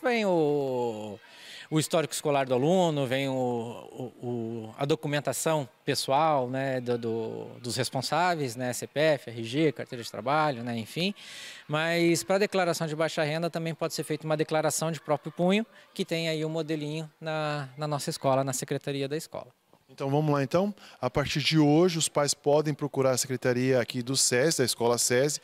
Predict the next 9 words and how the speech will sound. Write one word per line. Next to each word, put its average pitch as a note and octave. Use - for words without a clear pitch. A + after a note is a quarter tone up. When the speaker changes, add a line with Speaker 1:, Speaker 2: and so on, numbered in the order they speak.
Speaker 2:
em D3+
busca D3
dessas C3+
vinte D#3+
vagas C3
para C#3+
todos E3+
os C#3+
anos. A2+